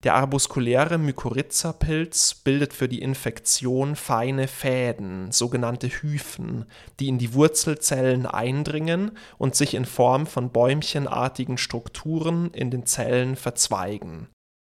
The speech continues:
Diese baumähnlichen Strukturen werden als Arbuskeln bezeichnet und ragen in die Zellen hinein. Die Arbuskeln dienen als effektive Oberfläche für den Austausch von Nährstoffen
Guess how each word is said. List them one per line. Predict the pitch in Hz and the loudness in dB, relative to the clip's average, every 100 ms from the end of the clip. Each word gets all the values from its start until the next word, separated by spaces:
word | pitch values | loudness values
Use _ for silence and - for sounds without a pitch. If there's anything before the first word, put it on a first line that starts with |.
| _ _ | _ _
Diese | 156 180 165 | -2 2 4
baumähnlichen | 143 123 156 165 - 135 135 127 - 131 | 8 10 10 8 2 2 2 0 0 -2
Strukturen | - 127 - - 156 151 143 | -2 -2 -4 -2 2 2 2
werden | 123 123 131 | 2 2 0
als | 123 - | -2 -2
Arbuskeln | - 120 120 143 - - 107 107 95 | -2 -2 0 4 2 2 -4 -6 -8
bezeichnet | - - 110 110 - - 123 156 - - | -6 -4 -4 -6 -8 -4 -4 -4 -8 -6
und | 123 127 | -4 -2
ragen | 113 127 147 151 151 | 2 4 4 2 -2
in | 131 | -2
die | 127 | 0
Zellen | - 127 117 120 123 131 | 2 2 4 4 4 0
hinein. | 127 139 131 110 104 85 92 - _ _ _ _ _ _ | -2 0 2 0 -2 -6 -8 -10 _ _ _ _ _ _
Die | 123 | 2
Arbuskeln | 113 120 160 - - 180 185 175 | 4 4 2 2 2 2 4 2
dienen | 135 147 147 | 0 0 0
als | 123 123 - | 0 -2 -2
effektive | 156 - 180 - - 147 135 - | -4 -4 -10 -8 -6 -2 -2 0
Oberfläche | 151 131 - 117 110 - 139 170 | 2 2 0 -2 -2 0 0 0
für | - | 0
den | 123 120 | -2 -2
Austausch | - 127 147 - 151 139 - | 0 2 2 0 2 2 2
von | - 127 123 | -2 -4 0
Nährstoffen | 127 139 - - - - - - 117 | 2 2 2 0 -2 -6 -8 -8 -6